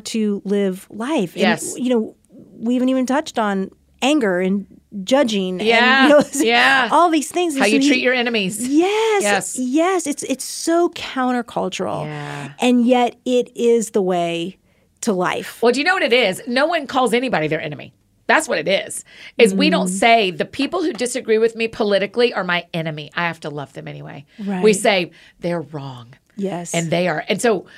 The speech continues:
Speaker 2: so we, we've excused ourselves 'cause we aren't actually
Speaker 1: 'Cause we're
Speaker 2: labeling
Speaker 1: renaming
Speaker 2: enemies.
Speaker 1: them. Yes.
Speaker 2: Yeah, that's right.
Speaker 1: Right.
Speaker 2: That's right.
Speaker 1: Mm-hmm.
Speaker 2: If we actually called the people enemies that we hated, the Lord would be able to convict us.
Speaker 1: Right.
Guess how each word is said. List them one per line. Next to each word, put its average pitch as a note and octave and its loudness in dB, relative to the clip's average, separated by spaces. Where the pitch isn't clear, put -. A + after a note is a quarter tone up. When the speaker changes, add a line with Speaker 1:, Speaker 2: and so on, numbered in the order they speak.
Speaker 2:
so - 2
we, C4 -2
we've A3+ -2
excused B3 -4
ourselves D4 0
'cause A#3+ 2
we B3 0
aren't A3+ 2
actually G#3 -2
Speaker 1:
'Cause F3+ 4
we're - 2
Speaker 2:
labeling A#3 6
Speaker 1:
renaming C4 6
Speaker 2:
enemies. A#3 6
Speaker 1:
them. F#3 -2
Yes. A#3 2
Speaker 2:
Yeah, A#3 0
that's A3+ 0
right. - 2
Speaker 1:
Right. E3+ -4
Speaker 2:
That's A3 -2
right. G3+ 0
Speaker 1:
Mm-hmm. G#3 -2
Speaker 2:
If A3+ 4
we C#4+ 0
actually B3 0
called G#3+ 2
the A#3 0
people G#3+ -2
enemies F#3 0
that G#3+ -4
we F3+ -4
hated, F#3+ -2
the G3 2
Lord F3 0
would F3 0
be E3 -4
able F3 0
to E3+ -14
convict D#3 -6
us. C#3 -10
Speaker 1:
Right. F#3 -4